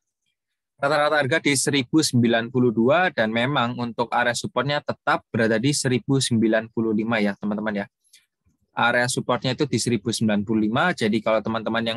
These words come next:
mau beli bisa sih, tunggu saja. Atau teman-teman juga bisa sih beli di breakout ya. Ini kan area resistennya di seribu seratus delapan puluh.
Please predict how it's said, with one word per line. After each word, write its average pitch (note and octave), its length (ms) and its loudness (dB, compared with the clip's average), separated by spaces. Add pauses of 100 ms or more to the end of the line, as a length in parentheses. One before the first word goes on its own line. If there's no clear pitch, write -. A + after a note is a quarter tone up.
mau A2 80 -6
beli C3 240 0
bisa A2+ 320 -2
sih, A#2+ 240 -4 (160)
tunggu G#2+ 160 0
saja. A#2 480 0 (480)
Atau E3+ 160 0
teman-teman G3+ 400 2
juga B2+ 240 2
bisa A#2+ 320 0
sih F3 240 0
beli A#2 240 2
di A2+ 80 2
breakout A2 400 0
ya. C3+ 320 -2
Ini D3 80 -4
kan F3 240 -4 (160)
area C#3 320 0
resistennya D3+ 480 -2
di B2 80 2
seribu B2+ 480 0
seratus B2+ 320 -2
delapan G#2+ 240 0
puluh. A#2+ 240 2